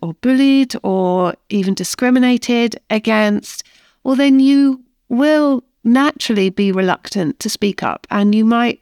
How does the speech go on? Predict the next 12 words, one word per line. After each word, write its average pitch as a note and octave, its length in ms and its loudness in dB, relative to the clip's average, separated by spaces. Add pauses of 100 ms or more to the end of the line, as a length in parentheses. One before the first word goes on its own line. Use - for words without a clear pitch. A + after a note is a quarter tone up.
really, A#3 400 0
really A#3 200 0
carefully A3 500 -2
pick - 640 -4 (420)
your G3+ 140 -2
words B3+ 480 0
or G#3 100 0
your G3+ 140 0
times A3+ 560 0
to G3+ 120 -6
speak G3+ 440 -4
up F#3 280 -4